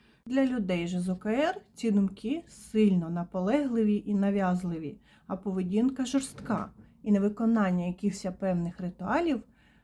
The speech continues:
веде до сильного стресу, який зазвичай пов'язаний з певним страхом за своє життя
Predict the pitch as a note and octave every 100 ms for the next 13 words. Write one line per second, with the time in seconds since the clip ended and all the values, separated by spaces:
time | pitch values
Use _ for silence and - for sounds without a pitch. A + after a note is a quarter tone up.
0 | - G3 F3+ F3+ A3 A3 G#3 - A3+ G#3+
1 | G#3 G#3+ - G3 E3+ - - - - F#3
2 | G#3 F#3+ F3+ F3 F3 - B3 E4 F4 _
3 | _ _ G#3 F#3+ F3+ F#3 A#3 A#3+ D#4 F#4+
4 | - _ _ - - - - A3+ G3+ F3+
5 | E3+ - - D4+ E4 - D4 F#3+ G3+ G3+
6 | F#3 G#3+ D4+ C#4 C4+ - C#4 C#4